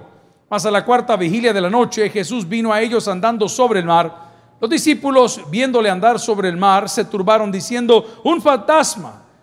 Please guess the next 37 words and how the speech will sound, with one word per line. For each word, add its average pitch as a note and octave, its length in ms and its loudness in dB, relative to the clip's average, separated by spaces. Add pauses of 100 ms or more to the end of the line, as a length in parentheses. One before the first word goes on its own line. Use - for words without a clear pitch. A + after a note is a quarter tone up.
(160)
y C#3 120 -12
dieron A#3 280 2
voces A#3+ 360 2
de A3 100 2
miedo. C4 380 -2 (360)
Pero F3+ 140 -2
enseguida A#3 480 0
Jesús G#3 340 -4
habló A3+ 240 2
diciendo: C4+ 1040 0
"Tened G3 320 0
ánimo, D4+ 880 4
yo C#4+ 280 6
soy". G#3+ 520 2
Y F#3 80 -2
la G3+ 80 4
última C#4 340 0
frase: D#4 480 6 (300)
"No A3+ 200 4
temáis". F#3 500 0 (260)
"Tened C4+ 280 4
ánimo", E4+ 380 4
dijo D4 220 0
Jesús, C4 480 0 (120)
"yo C#4+ 240 8
soy". A#3+ 440 6
Y A3 40 -4
la A3+ 120 4
última D4 320 4
frase: D4 520 4 (280)
"No G#3 180 4
temáis". E3+ 340 0
Oremos C#4 400 4
al G#3+ 120 0
Señor. G#3 320 -2
Padre, C#4+ 300 2
gracias, G3+ 600 -2